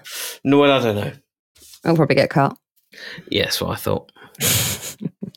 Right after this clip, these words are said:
Speaker 1: That's
Speaker 2: Uh,
Speaker 1: what
Speaker 2: right,
Speaker 1: I
Speaker 2: have you got
Speaker 1: thought.
Speaker 2: questions for us from
Speaker 1: Yes.
Speaker 2: our dear listeners?
Speaker 1: Yes, yes, yes. Um, I've got a couple of questions. I've got, uh,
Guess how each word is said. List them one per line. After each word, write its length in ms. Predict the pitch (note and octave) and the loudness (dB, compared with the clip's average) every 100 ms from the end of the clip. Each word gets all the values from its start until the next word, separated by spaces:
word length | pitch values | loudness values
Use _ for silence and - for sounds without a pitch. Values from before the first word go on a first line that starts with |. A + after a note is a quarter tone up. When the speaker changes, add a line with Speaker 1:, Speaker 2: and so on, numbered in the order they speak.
| - | -2
Speaker 1:
That's 960 | F#3+ F#3+ - C4+ C4+ C4+ C4 B3 - F#3+ | 0 0 0 4 4 4 4 4 4 6
Speaker 2:
Uh, 60 | G3 | 6
Speaker 1:
what 80 | |
Speaker 2:
right, 120 | A3+ A3 | 6 6
Speaker 1:
I 20 | |
Speaker 2:
have 100 | F#3 | 4
you 60 | G3+ | 6
got 120 | A3 | 4
Speaker 1:
thought. 60 | |
Speaker 2:
questions 420 | A#3 A3+ - F3 - | 4 2 4 2 4
for 100 | E3+ | 2
us 140 | G3 - - | 2 -2 -14
from 80 | - | 0
Speaker 1:
Yes. 280 | C3+ D#3+ F#3 | 4 6 6
Speaker 2:
our 120 | F3+ | 6
dear 200 | F#3+ F#3 | 6 6
listeners? 600 | F3+ F#3 F#3+ G#3 - - - - - _ | 6 4 2 2 0 -4 -8 -18 -20 _
Speaker 1:
Yes, 360 | A#2+ A#2 A#2 - | -2 -2 -2 -4
yes, 240 | A2 - | -4 -4
yes. 300 | G2+ - - - _ | -6 -6 -8 -12 _
Um, 540 | A2 G#2+ G#2 G#2 G2+ - - | -6 -2 0 0 -2 -6 -10
I've 120 | A2 | -6
got 120 | G#2+ | -6
a 20 | |
couple 220 | - A2 | -6 -10
of 60 | G#2+ | -10
questions. 360 | G2+ - G2+ - | -10 -8 -10 -10
I've 160 | A2 | -10
got, 160 | - - - | -8 -6 -2
uh, 300 | A2 G#2 | 0 0